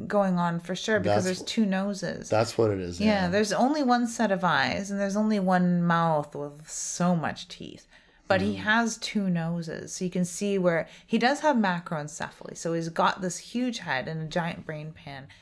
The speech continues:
Speaker 1: that sort of, like, mushrooms out to the sides a little bit, but
Speaker 2: Mm-hmm.
Speaker 1: not enough to the point that it's very apparent that he has two heads. It takes a little studying to look at him.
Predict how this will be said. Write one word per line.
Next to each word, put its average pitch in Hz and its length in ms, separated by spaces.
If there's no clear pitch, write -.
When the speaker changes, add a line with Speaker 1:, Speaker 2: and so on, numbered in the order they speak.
Speaker 1:
that 151 100
sort 165 260
of, 147 160
like, 143 260
mushrooms 175 600
out - 260
to 160 100
the 156 60
sides 151 420
a 151 60
little 175 420
bit, 254 360
but 214 80
Speaker 2:
Mm-hmm. 208 80
Speaker 1:
not 202 340
enough 180 340
to 185 60
the 170 80
point 165 320
that 110 140
it's 151 160
very 147 320
apparent 156 520
that 220 80
he 226 100
has 226 260
two 226 160
heads. 220 240
It - 80
takes 220 200
a 196 60
little 175 240
studying 170 640
to - 140
look 196 280
at 185 80
him. 117 240